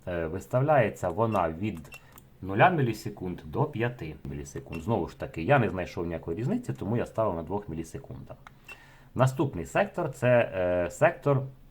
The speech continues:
з налаштуванням часу спрацювання автоматичного зварювання. Тобто, коли ми приклали електроди до самого акумулятора, до стрічки, затиснули, і через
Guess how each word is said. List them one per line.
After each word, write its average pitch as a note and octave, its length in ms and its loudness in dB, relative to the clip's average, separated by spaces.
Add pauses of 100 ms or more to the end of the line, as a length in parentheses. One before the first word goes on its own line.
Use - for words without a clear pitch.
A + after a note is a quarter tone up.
(440)
з E2 60 -6
налаштуванням G2 760 4
часу A2 300 2
спрацювання G2+ 580 2
автоматичного F2+ 680 -4
зварювання. C#2 500 -2
Тобто, - 220 -8
коли F#2+ 200 -4
ми E2 80 -4
приклали F2+ 380 -4
електроди E2+ 440 -6
до E2 120 -8
самого E2+ 400 -6
акумулятора, E2+ 600 -6
до D#2+ 120 -10
стрічки, G#3 600 -6 (760)
затиснули, C3 800 0
і C3+ 280 0
через B2+ 520 0